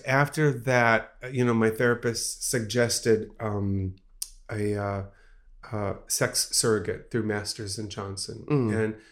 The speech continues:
Speaker 1: so I went there and I, I, you know, worked with this sex surrogate for about, um, seven months. And she was the one that actually, you know, you go in and you, you know, are having
Speaker 2: You, you
Speaker 1: your
Speaker 2: shtup her.
Speaker 1: Yeah.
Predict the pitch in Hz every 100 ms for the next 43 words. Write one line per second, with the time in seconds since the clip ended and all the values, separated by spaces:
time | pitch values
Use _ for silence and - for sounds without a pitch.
0 | - - 120 113 120 123 117 110 110 107
1 | - - - 110 107 110 110 110 - _
2 | _ _ _ 110 110 104 92 - - 120
3 | 117 - 120 - - - 110 - 123 -
4 | 117 98 107 - 110 101 - - - -
5 | - 113 113 110 - - - - 104 101
6 | 101 98 - - 120 113 110 107 107 110
7 | - 104 - - - 160 156 156 - 123
8 | 120 113 113 110 - - 110 104 98 _
9 | _ - 123 117 113 117 123 123 123 123
10 | 113 110 113 117 - - 120 113 110 110
11 | 113 185 170 - 156 - - - - 359
12 | - - 147 175 165